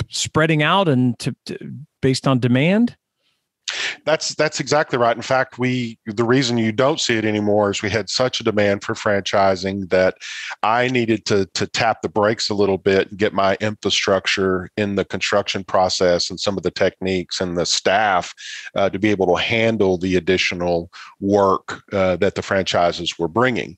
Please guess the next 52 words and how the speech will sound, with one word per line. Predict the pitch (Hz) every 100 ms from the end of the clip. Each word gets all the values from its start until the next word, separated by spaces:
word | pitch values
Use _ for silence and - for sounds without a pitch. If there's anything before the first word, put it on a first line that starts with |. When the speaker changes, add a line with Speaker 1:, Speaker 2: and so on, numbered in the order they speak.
| -
Speaker 2:
The | 90
West | 98 -
Coast | - 95 95 - -
is, | 87 82 - - -
it |
was, | 90 87 80 -
we | 95
were | 90
getting | 82 95 92
a | 85
lot | 85 87 90 95
of | 90
interest | 92 98 95 -
there, | 95 95 95 98 - - - -
uh, | 92 90
but | 82 98
our | 92
franchises | - 107 107 107 92 90 90
were | 90 95
only | 95
being | 95 90
marketed | 92 90 90 92 82
in | 90
Texas | - 95 - 90 82
and | 87
Oklahoma, | 82 - 78 92 110 98 87 90 - - - -
uh, | 87
but | 80 -
we | 101
were | 95
getting | 80 95 82 90
all | 90 95
the | 90
way | 90
from | 90 92
North | 87 90 -
Carolina | 98 90 87 85 87 87 85
to | 71
Jacksonville | 92 90 - - 78 87 87 82 85
to | - 82 73 73 67
Seattle, | - 92 87 87 90 87 85 - - - -
and | 95 90 87
we | 101
had | 107
to | -
tap | 117 90
the | 92
brakes | 95 95 -
on | 90
a | 85
little | 85 80
bit, | 85 82